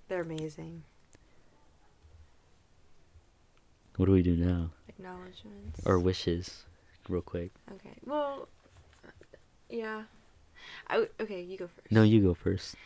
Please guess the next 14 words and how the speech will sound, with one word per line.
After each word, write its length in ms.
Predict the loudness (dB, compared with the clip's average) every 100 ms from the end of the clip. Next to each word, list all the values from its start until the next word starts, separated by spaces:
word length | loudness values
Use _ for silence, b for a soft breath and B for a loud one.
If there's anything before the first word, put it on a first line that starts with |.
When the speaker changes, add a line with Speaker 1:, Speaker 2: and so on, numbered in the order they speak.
| B B B B B -6
Speaker 1:
Um, 1000 | -4 -2 -2 -4 -6 -8 -10 -12 -14 -18 -20 _ _ _ -4
I, 220 | -2 -2 -4
one 180 | -4 -4
of 60 |
my 140 | -2 -2
wishes 480 | -2 -4 -6 -6 -8
is 220 | -12 -12
to 840 | -10 -8 -8 -8 -8 -10 -12 -16 -20 -20 -20 _ _ -20 -20 -12
get 320 | -4 -2 -2 -6
more 220 | -4 -4
recognition 680 | -4 -8 -8 -10 -10 -12 -10
on 120 | -10
my 100 | -10
photography. 960 | -10 -12 -10 -8 -10 -10 -10 -10 -12